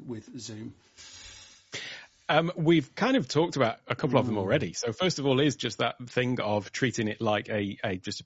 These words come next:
Speaker 2: pure utility and not digging into it further and, you know, using it to its full potential.
Speaker 1: Yeah.
Speaker 2: Um, the whole thing about, uh, virtual backgrounds <laughs> and those kind of
Speaker 1: Yeah.
Speaker 2: things that we've touched on as well.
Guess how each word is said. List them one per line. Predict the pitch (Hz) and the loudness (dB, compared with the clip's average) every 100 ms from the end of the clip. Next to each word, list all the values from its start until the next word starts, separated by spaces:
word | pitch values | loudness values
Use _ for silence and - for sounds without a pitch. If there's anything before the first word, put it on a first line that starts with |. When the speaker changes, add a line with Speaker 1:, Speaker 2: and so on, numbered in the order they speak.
| - | -6
Speaker 2:
pure | 123 110 | 0 0
utility | 104 104 127 123 131 131 - | 0 -2 0 0 0 -2 -2
and | 107 110 | -2 -2
not | - _ | -4 _
digging | 117 104 | -4 -2
into | 101 101 113 | -2 -2 -4
it | - | -2
further | 120 113 113 | 0 2 2
and, | 104 98 95 | 0 -2 -6
you | - | -6
know, | 101 | -4
using | 104 113 101 107 | 0 0 0 -2
it | - | -2
to | 107 | -6
its | - | -6
full | - 98 | -2 -2
potential. | - 117 110 - 117 113 - - | -2 -2 -2 0 0 -2 -12 -8
Speaker 1:
Yeah. | 117 107 107 104 | -6 -2 0 0
Speaker 2:
Um, | 104 - _ _ _ _ | -2 -4 _ _ _ _
the | 120 | 2
whole | 147 151 | 4 4
thing | 143 131 | 4 2
about, | 117 117 113 120 113 | 4 2 2 0 -2
uh, | 98 | -2
virtual | 101 117 120 117 | 0 0 2 0
backgrounds | 110 135 117 113 139 - - 131 | 0 0 2 2 2 -4 -4 0
<laughs> | 151 131 | 0 2
and | 143 127 | 0 4
those | 131 127 | 4 4
kind | 120 123 | 2 0
of | 110 | 2
Speaker 1:
Yeah. | |
Speaker 2:
things | 131 117 | 0 0
that | 127 | -2
we've | 117 - | -4 -2
touched | 135 - | -4 0
on | 127 113 | 2 2
as | 101 | 2
well. | 117 | 2